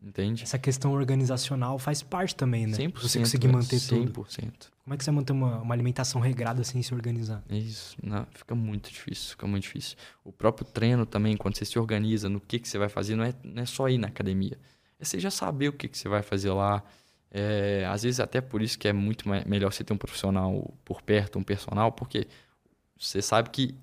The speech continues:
Speaker 1: você vai lá, você tá na mão dele, ele vai organizar pra você ali. E ele vai organizar da melhor forma, com os estudos embasados e et cetera. Então, já dando um upgrade aí pros, pros personagens. <laughs>
Speaker 2: Eu também, eu, eu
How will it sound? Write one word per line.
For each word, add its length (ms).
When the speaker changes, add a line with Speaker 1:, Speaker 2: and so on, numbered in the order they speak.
Speaker 1:
você 180
vai 220
lá, 260
você 160
tá 140
na 100
mão 200
dele, 340
ele 140
vai 240
organizar 440
pra 120
você 260
ali. 220
E 140
ele 120
vai 180
organizar 340
da 80
melhor 240
forma, 400
com 160
os 80
estudos 400
embasados 520
e 40
et 100
cetera. 380
Então, 280
já 440
dando 200
um 20
upgrade 540
aí 80
pros, 580
pros 180
personagens. 760
<laughs> 260
Speaker 2:
Eu 80
também, 220
eu, 280
eu 240